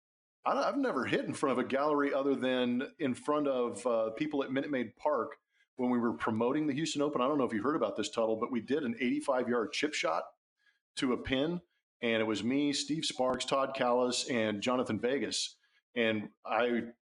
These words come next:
I overboogied a little bit, and I said, "Well, you know, when you're putting for a birdie, you never wanna be the guy that comes up short."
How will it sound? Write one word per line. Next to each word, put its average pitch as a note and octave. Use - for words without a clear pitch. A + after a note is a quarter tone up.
I B2
overboogied C3+
a D3
little D3
bit, D#3
and A#2+
I A2
said, A2+
"Well, A#2
you C#3
know, G#2+
when A#2+
you're A2+
putting F3
for A#2
a G#2
birdie, A2+
you B2
never C3
wanna C3
be A2+
the G#2+
guy G#2
that A2
comes A#2
up G2+
short." G#2+